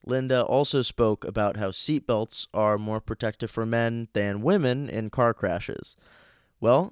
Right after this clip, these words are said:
in a study done by researcher Jason Foreman and his team from the University of Virginia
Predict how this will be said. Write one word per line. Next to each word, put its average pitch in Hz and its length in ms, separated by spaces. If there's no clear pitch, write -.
in 110 100
a 98 80
study 131 380
done 123 300
by 117 100
researcher 110 580
Jason 117 460
Foreman 123 640
and 107 160
his 104 220
team 117 320
from 113 240
the 101 80
University 120 580
of 107 100
Virginia 110 720